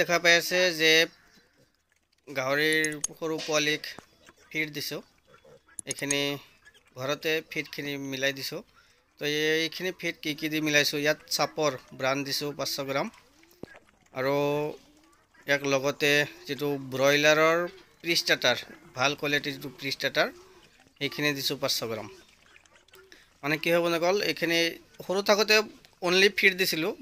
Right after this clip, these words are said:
ব-, broiler feed, কিন্তু বৰ্তমান অলপ ডাঙৰ হৈ আহিছে, সেইকাৰণে অলপ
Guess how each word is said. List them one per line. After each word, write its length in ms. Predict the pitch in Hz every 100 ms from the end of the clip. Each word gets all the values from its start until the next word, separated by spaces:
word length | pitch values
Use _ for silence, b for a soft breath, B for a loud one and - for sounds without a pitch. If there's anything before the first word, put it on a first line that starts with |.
| 139
ব-, 160 | 139 160 151 - 147 139 139
broiler 360 | 139 143 156 -
feed, 180 | 175 - - B B B B
কিন্তু 160 | 165 160
বৰ্তমান 280 | 139 139 160 160
অলপ 160 | 160 143
ডাঙৰ 200 | 139 160
হৈ 100 | 180 170
আহিছে, 280 | 147 - 175 - -
সেইকাৰণে 460 | 135 143 143 147 143 - - - _ _ _ _ _ _ _ _ _ _ _ _ _ 139
অলপ 200 | 139